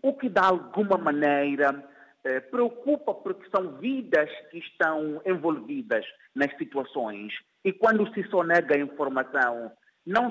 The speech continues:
somente não há capacidade para dar resposta, mas também aqueles que têm a capacidade não se mobilizam rapidamente e suficientemente, justamente porque a informação tem estado a ser a principal vítima nesse conflito todo.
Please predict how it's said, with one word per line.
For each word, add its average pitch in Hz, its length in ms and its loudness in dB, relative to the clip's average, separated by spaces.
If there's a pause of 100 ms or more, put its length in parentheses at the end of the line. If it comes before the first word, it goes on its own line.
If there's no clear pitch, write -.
somente 202 420 0
não 185 240 4
há 185 100 4
capacidade 170 1160 -4 (280)
para 170 140 0
dar 165 320 0
resposta, 160 800 -4 (240)
mas 214 160 -2
também 226 260 0
aqueles 233 440 -2
que 233 80 -8
têm 226 280 0
a 214 60 4
capacidade 196 960 0 (180)
não 226 240 -2
se 254 80 -6
mobilizam 220 800 0
rapidamente 170 720 2
e 170 60 -10
suficientemente, 269 840 -6 (360)
justamente 196 540 2
porque 233 320 0
a 185 60 2
informação 175 800 2 (260)
tem 185 220 4
estado 170 380 2
a 147 140 0
ser 175 140 2
a 170 60 6
principal 202 540 -2 (160)
vítima 165 640 -4 (180)
nesse 190 300 -2
conflito 151 520 -2
todo. 98 360 -6